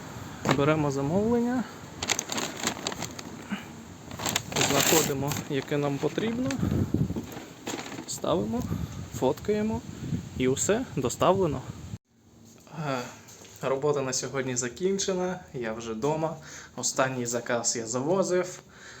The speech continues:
свій мінімум я за сьогодні зробив, тому я, в принципі, щасливий. Ви бачили, як це все працює, нічого складного в цьому нема, але є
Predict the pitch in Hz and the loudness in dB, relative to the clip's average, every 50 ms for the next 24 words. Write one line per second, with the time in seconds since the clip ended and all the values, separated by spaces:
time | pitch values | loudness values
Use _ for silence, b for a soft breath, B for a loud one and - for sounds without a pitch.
0 | B B B - - - - - 147 147 147 143 139 143 143 147 143 139 135 131 | B B B 2 2 4 4 4 6 6 6 6 6 4 4 4 4 4 4 4
1 | 131 131 127 123 123 120 127 127 127 - 139 127 131 131 135 127 131 131 123 131 | 4 4 4 4 4 4 4 2 2 2 2 2 4 4 2 2 0 0 0 0
2 | 139 143 147 147 190 196 190 - 135 123 127 147 156 156 151 139 127 - - - | 0 0 4 6 4 4 4 2 0 0 2 2 2 2 4 4 4 4 4 0
3 | 131 131 135 127 127 - - - 120 117 - 120 107 - - 117 113 113 107 107 | 0 0 0 0 0 -2 0 0 0 0 0 0 0 0 0 0 -2 -2 -2 -4
4 | 104 - - B B B B B B B B B B - - 165 175 170 170 156 | -8 -10 -12 B B B B B B B B B B -2 6 8 8 10 10 8
5 | 147 143 - 135 123 123 127 131 127 120 123 - - 147 131 131 131 127 - - | 8 8 6 4 6 6 6 6 4 2 0 0 2 2 2 2 2 2 2 4
6 | 131 127 127 123 127 123 120 120 - 143 143 147 - 233 240 220 202 185 180 175 | 4 6 6 6 6 6 4 2 2 2 2 2 2 4 4 6 6 6 6 6
7 | 180 - 170 143 147 143 147 - 147 139 131 147 147 131 139 143 135 147 - - | 4 4 4 4 2 0 0 0 0 0 2 2 2 2 0 0 -2 -2 -2 -2
8 | 147 147 151 160 156 160 165 175 190 190 180 165 143 135 135 139 151 151 147 147 | 0 0 0 -2 -2 -4 -2 2 2 4 4 6 6 6 6 6 4 4 4 4
9 | 143 139 135 131 127 123 127 135 139 135 135 131 127 | 6 4 4 4 2 2 4 4 6 6 6 6 4